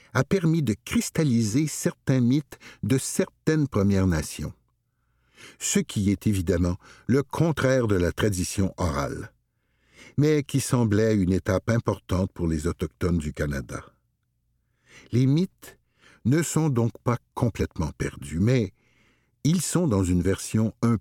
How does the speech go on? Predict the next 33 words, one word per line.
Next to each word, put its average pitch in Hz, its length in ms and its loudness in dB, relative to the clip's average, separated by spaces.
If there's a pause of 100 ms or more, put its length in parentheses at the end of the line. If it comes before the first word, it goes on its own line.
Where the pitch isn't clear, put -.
peu 104 260 0
édulcorée. 82 760 -6 (1400)
C'est - 180 -2
la 143 100 2
même 80 200 0
chose 120 240 0
dans 78 120 -4
toutes - 220 -4
les 82 80 -2
cultures. 139 560 0 (240)
L'évolution 123 800 2
fait - 200 -2
que - 120 -2
nos 87 240 2
mythes 110 460 0 (280)
ne 131 120 2
sont 123 240 0
plus 156 260 0
les 127 180 4
mêmes 117 320 2
qu'à 113 140 0
une 101 140 2
autre 113 200 -2
époque. - 560 -4 (500)
Dans 131 140 2
leur 127 280 0
cas, 147 240 0 (260)
il 139 180 4
est 135 100 2
certain 143 520 0
que 127 140 0
la 92 140 2
colonisation 95 840 0